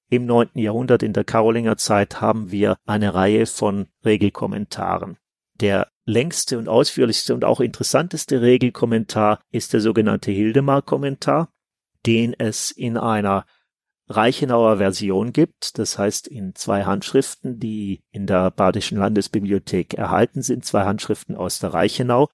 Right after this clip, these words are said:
die als solche interessanterweise auch noch nicht ediert sind. Also das ist ein wichtiges zukünftiges Forschungsprojekt.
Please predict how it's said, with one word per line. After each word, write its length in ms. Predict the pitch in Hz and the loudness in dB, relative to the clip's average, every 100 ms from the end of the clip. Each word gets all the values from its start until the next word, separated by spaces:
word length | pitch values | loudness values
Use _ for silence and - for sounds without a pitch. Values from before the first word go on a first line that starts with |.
| _ _ - | _ _ -2
die 380 | 139 139 139 - | 0 0 -2 -2
als 240 | 123 - | -2 0
solche 380 | - 156 - 120 - | 2 2 2 -2 -2
interessanterweise 880 | 131 - - 127 - 117 113 113 - | -8 -4 2 2 2 0 0 0 -2
auch 140 | 110 | -4
noch 160 | 117 110 | -4 -6
nicht 240 | 120 - | -6 -8
ediert 340 | 123 117 120 - | -8 -2 -2 -2
sind. 340 | - 90 - | -14 -14 -12
Also 180 | 90 90 | -10 -6
das 240 | 95 - | -6 -6
ist 340 | - - - - - | -10 -10 -10 -10 -10
ein 360 | 101 95 95 | -8 -6 -4
wichtiges 720 | 107 - 117 104 - - - | -4 -2 -4 -4 -4 -8 -10
zukünftiges 680 | - 123 - 110 - 95 95 | -10 -6 -6 -6 -6 -4 -2
Forschungsprojekt. 920 | 101 113 131 104 - 87 90 - - | 0 0 -2 -8 -8 -4 -2 -4 -8